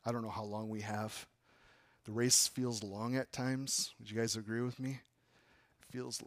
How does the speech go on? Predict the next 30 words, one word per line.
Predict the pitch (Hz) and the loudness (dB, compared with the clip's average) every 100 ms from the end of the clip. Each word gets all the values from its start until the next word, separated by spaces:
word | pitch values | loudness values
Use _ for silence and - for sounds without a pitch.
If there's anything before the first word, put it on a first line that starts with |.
| - | -10
long. | 110 101 98 - - _ _ _ _ _ _ _ - - _ _ _ - | -10 -10 -12 -20 -20 _ _ _ _ _ _ _ -20 -20 _ _ _ -12
But | 107 | -4
let | 110 | -2
me | 117 | -2
tell | - 113 | 0 2
you | 110 | 2
what, | 113 104 - | 2 0 -2
that's | 101 - | -4 -4
where | 113 | -4
the | 104 | -4
training | - 117 110 110 | -4 -2 0 -2
comes | 107 110 107 95 | -4 -6 -4 -4
in. | 107 107 107 - _ - _ _ _ _ _ | -4 -8 -10 -20 _ -20 _ _ _ _ _
That's | - | -12
where | 104 | -8
discipline | 107 107 107 - 107 | 0 0 0 -4 -6
comes | 101 107 101 95 | -6 -6 -4 -6
in. | 104 104 98 - _ _ - - _ _ _ _ - | -4 -6 -8 -18 _ _ -20 -20 _ _ _ _ -8
And | 107 | -4
we | 107 | -2
got | 104 101 - | 0 0 -2
the | 101 | -6
Holy | 98 107 104 | -6 -6 -4
Spirit | - - 110 104 | -4 -4 -8 -8
with | 104 110 | -10 -10
us. | 98 101 - - - _ _ _ _ _ - | -8 0 2 2 -2 _ _ _ _ _ -12
God's | 98 104 - | -8 -8 -8
got | - 98 98 | -8 -8 -2
us, | - | -2
guys. | - - 98 104 - | -2 -8 -8 -2 -2